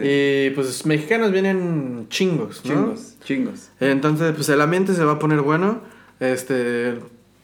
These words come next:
Speaker 1: yo no me vi lento porque dije, pues, también no voy a tener chance, ¿no?
Speaker 2: Claro.
Speaker 1: Voy a estar todo el puto día en,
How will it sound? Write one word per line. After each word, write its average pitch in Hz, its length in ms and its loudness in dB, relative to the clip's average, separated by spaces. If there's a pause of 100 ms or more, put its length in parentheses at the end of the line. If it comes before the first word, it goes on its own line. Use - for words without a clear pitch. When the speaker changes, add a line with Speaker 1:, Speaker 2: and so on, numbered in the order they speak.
Speaker 1:
yo 160 220 2
no 196 320 4
me 165 260 0
vi 180 160 0
lento 185 640 2
porque 147 180 0
dije, 139 160 0
pues, - 160 -10
también 185 300 -2
no 190 60 0
voy 180 100 -2
a - 40 -12
tener 180 200 -4
chance, 185 320 -2
¿no? 147 140 -2
Speaker 2:
Claro. 180 160 -2
Speaker 1:
Voy 180 80 0
a 175 40 0
estar 170 320 -2
todo 185 160 2
el 175 80 0
puto 180 300 -2
día 170 400 2
en, 139 180 0